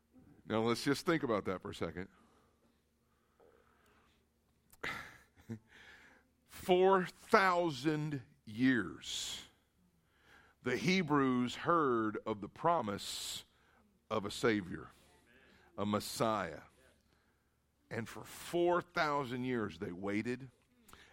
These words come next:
and they looked and they wondered. And yet they kept telling their children the same words. They kept telling people around them,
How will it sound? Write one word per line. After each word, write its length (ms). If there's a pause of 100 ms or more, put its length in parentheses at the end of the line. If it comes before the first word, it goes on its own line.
(160)
and 180
they 140
looked 520 (1300)
and 180
they 80
wondered. 600 (1500)
And 140
yet 200
they 120
kept 300
telling 340
their 100
children 560 (920)
the 100
same 460
words. 800 (1600)
They 100
kept 400
telling 640 (460)
people 400
around 440
them, 260